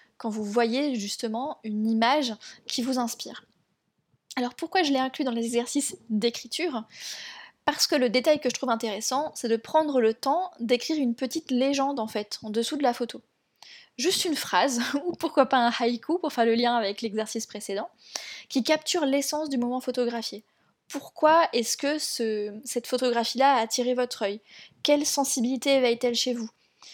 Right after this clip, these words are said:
En fait, c'est un exercice pour prêter attention à ce qui nous entoure et pour apprendre à mettre des mots dessus. Et par ailleurs, c'est un exercice qui permet de pratiquer la créativité, tout comme les listes à thème et les haïkus d'ailleurs, hein,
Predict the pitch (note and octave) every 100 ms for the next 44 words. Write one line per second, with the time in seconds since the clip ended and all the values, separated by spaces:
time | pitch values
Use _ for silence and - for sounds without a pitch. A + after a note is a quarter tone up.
0 | - - C#4+ E4+ C#4+ C4+ C4+ C#4+ - -
1 | - - D4+ D4+ D#4 C#4 C4+ D#4 C#4+ -
2 | A#3+ G#3+ G#3 G#3+ D4 D#4 G#3+ - - -
3 | - _ C#4+ E4 E4 - A#3+ G#3+ G#3+ -
4 | D4+ B3+ G#3+ C#4 - A3+ G#3+ G#3+ B3+ A#3
5 | A3+ - - _ _ _ _ _ _ _
6 | _ _ _ - A#3 G#3 E3+ F3 A#3 C4+
7 | - - - - G#3+ G3+ A3+ A3+ C4+ -
8 | A#3+ A3+ A#3+ B3 - C#4+ G#3+ - G#3+ G#3+
9 | G#3+ A3+ D#4 - A#3+ A#3+ A3+ A3 G#3 G#3
10 | A3+ G#3+ G#3 G#3+ A3 E4 B3 A3+ C4 A#3+